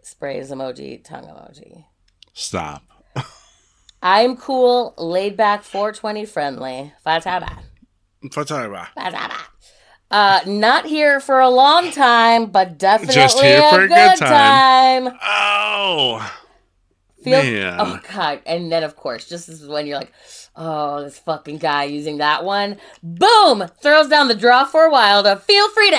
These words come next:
Speaker 1: ask me anything."
Speaker 2: Oh, fuck.
Speaker 1: And
Speaker 2: I have
Speaker 1: then
Speaker 2: nothing else to say about myself. Feel free to ask me anything.
Speaker 1: Right. Listen, you said quite enough about yourself already, sir. I don't think anyone
Speaker 2: You
Speaker 1: has
Speaker 2: said
Speaker 1: any
Speaker 2: enough for
Speaker 1: questions.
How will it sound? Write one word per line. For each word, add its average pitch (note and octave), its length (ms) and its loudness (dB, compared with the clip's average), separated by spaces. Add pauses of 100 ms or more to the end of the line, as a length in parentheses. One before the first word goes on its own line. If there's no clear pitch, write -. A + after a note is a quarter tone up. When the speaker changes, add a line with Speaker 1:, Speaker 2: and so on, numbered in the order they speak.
Speaker 1:
ask D#4 240 0
me F4+ 200 0
anything." G3 840 0 (340)
Speaker 2:
Oh, A#2 400 0
fuck. G2 600 -8 (680)
Speaker 1:
And G#3 100 4
Speaker 2:
I - 40 2
have G#3+ 60 -2
Speaker 1:
then A3+ 260 4 (100)
Speaker 2:
nothing F3 420 -4
else A#2+ 320 -4
to B2 80 -10
say G#2+ 240 -2
about G#2+ 300 -4
myself. F#2+ 640 -6 (100)
Feel G#2 220 -8
free F#2+ 220 -10
to G2 60 -6
ask F#2 300 -6
me A2 80 -6
anything. F#2 560 -8
Speaker 1:
Right. D#4 480 -6
Listen, C4+ 300 -6
you D#4 100 -4
said A4 320 -4
quite C4+ 400 0
enough F#3 240 0
about D#3+ 280 -6
yourself C#3 380 -12
already, B2+ 280 -14
sir. C3 240 -12
I C#3+ 80 -4
don't G#3+ 100 -4
think A#3 120 -6
anyone F3+ 180 -2
Speaker 2:
You E3 40 -2
Speaker 1:
has E3 80 -4
Speaker 2:
said G3 160 0
Speaker 1:
any F3+ 100 -4
Speaker 2:
enough C#3 260 -2
for C#3+ 160 -4
Speaker 1:
questions. A2+ 360 -6